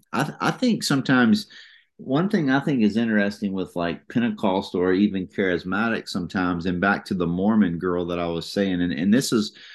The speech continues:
I hope what we can, I th-, I hope we can lovingly get this into our mind, is there are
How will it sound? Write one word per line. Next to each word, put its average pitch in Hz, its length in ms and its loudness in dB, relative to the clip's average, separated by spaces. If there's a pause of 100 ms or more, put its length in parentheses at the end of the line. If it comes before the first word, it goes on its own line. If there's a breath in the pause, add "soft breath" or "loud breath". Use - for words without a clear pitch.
(200 loud breath)
I 104 100 2
hope 120 300 4
what 101 220 2
we 104 160 4
can, 87 440 -6 (400)
I 95 120 -6
th-, - 160 -14
I 104 100 -4
hope 127 220 0
we 110 100 0
can 92 240 0
lovingly 98 640 0 (140)
get 104 200 2
this - 220 2
into 95 260 -2
our 85 160 0
mind, 87 680 -2 (600 soft breath)
is 107 240 6
there 123 340 4
are 98 400 0